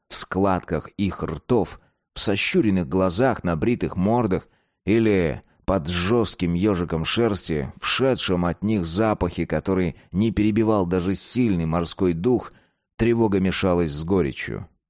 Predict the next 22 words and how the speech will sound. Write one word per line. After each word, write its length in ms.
Феоместр 840
застыл 560
в 80
ожидании, 580
сидя 300
на 140
корточках 560
рядом 300
с 140
ним, 260
серьёзный 800
и 20
тихий, 540
с 100
решительным 640
напряжённым 640
взглядом. 640
Рядом 460
с 140
ним 240
стоял 640
Арестит, 680